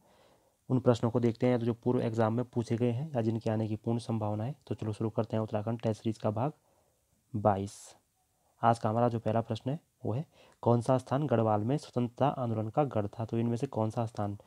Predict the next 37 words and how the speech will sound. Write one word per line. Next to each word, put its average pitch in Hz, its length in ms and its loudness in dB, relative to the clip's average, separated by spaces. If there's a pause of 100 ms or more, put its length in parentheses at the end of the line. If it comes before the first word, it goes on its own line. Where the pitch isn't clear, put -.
(340)
जहाँ 110 240 0
से 131 120 -2
गढ़वाल 117 300 2
में 127 100 0
स्वतंत्रता 117 340 -2
आंदोलन 110 320 -2
को 113 120 -4
लीड 113 220 0
किया 113 160 0
गया? 123 200 -4 (760)
तो 120 60 0
इसका 113 160 -2
सही 113 180 0
आंसर 107 180 0
हो 110 80 0
जाएगा 113 320 0 (320)
दुगड्डा। 110 480 0 (340)
जैसे 113 160 -2
कुमाऊं 131 280 8
में 117 120 2
अल्मोड़ा 123 300 2
से 110 80 -2
स्वतंत्रता 120 340 -2
आंदोलन 113 320 -2
को 117 120 -4
लीड 117 200 0
किया 117 180 -2
गया, 131 160 -2
वैसे 117 200 -2
ही 113 60 -6
गढ़वाल 110 320 2
में 143 140 0 (540)
क्रांतिकारियों 113 520 4
ने 147 80 4
दुगड्डा 117 420 2
को 160 220 0 (160)
चुना। 104 200 2